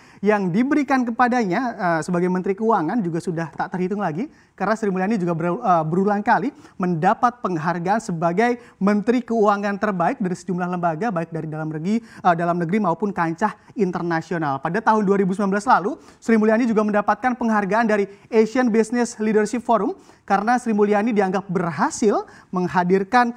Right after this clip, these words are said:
berbagai instrumen kebijakan untuk memperkuat ekonomi Indonesia.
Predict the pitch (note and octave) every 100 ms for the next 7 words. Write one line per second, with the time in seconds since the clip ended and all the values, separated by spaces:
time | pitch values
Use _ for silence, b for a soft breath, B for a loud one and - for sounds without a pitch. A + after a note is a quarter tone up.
0 | B - E3+ E3 D#3 G#3+ F#3+ A3+ A3 G3+
1 | A3+ G3+ - C4 D4 A#3+ F#3+ F3+ F3+ G3+
2 | D#3+ G#3+ C#4 G3+ G3 F3+ F#3 F3 G#3+ A3
3 | G#3+ - F#3+ F#3 F#3+ F3+ B3+ B3 G3+